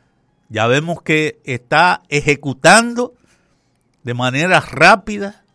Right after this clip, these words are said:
ágil, con una velocidad que, que por eso es que da la sensación.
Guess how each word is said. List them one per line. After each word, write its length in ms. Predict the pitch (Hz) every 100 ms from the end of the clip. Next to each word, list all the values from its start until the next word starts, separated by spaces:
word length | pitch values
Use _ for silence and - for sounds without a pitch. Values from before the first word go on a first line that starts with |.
| -
ágil, 520 | 226 220 202 220 196 _ _ _ _ _ _ _ _ _ _ _ _ _ _ _ _ _ _ _
con 200 | 127 131
una 160 | 202 247
velocidad 880 | 233 214 - 175 139 120 113 101
que, 300 | _ 139 135 156 110 113 -
que 120 | 127
por 240 | 117 107 104
eso 220 | 120 143
es 40 |
que 100 | 139
da 140 | 131 143
la 140 | 143
sensación. 680 | 147 127 139 - 143 185 120